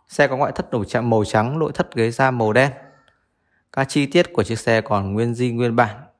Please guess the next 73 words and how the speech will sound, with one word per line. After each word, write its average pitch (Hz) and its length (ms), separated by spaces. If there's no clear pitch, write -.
Cam 113 180
kết 147 180
trên 120 200
văn 120 160
bản 107 160
hợp 92 120
đồng 98 200
giấy 101 120
tờ 120 340
nên 110 120
anh 113 100
chị 113 160
bạn 110 180
có 110 120
thể 110 100
yên 104 160
tâm 113 180
chọn 110 220
lựa. 110 180
Các 143 80
bác 170 160
nào 139 100
cần 120 200
mua 127 200
trả 107 180
góp 135 260
thì, 104 380
à, 101 420
có 120 120
thể 120 120
liên 110 120
hệ 123 80
em 120 180
theo 120 100
số 123 140
điện 123 120
thoại 117 160
trên 120 160
màn 113 160
hình, 107 180
em 110 140
có 127 100
thể 113 180
là 101 240
tư 131 160
vấn 117 200
cho 147 100
anh 131 40
chị 123 200
các 113 80
bạn 117 220
một 107 120
cách 123 120
rõ 143 200
nhất. 190 260
Và 139 360
đây 151 200
là 143 60
một 120 120
chiếc 160 180
xe 151 180
cuối 139 140
cùng 120 380
ngay 120 140
tại 117 200
cửa 98 100
hàng, 95 400
đó 101 100
là 117 100
một 98 280
chiếc 131 300
Land 120 320
Rover, 123 440